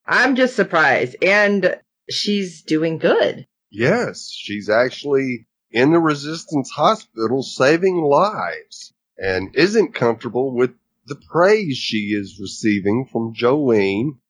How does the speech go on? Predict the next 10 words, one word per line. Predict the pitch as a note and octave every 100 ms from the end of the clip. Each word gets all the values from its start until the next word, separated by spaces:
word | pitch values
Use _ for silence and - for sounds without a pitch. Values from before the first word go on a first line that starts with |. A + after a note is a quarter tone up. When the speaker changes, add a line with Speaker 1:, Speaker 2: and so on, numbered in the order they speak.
| _ -
Speaker 2:
as | G2 G#2
she's | - A2+ A2+
still | - B2 C3
haunted | - - D#3 F#3 A#2 A#2+
by | G#2+ G2+ B2 C3+
what | A2 C#3 -
she | - D#3+
has | E3 D3+
done. | F3+ G3+ - - _ _ _ _ _ D#3+
Speaker 1:
Well, | D#3 E3+ F3 -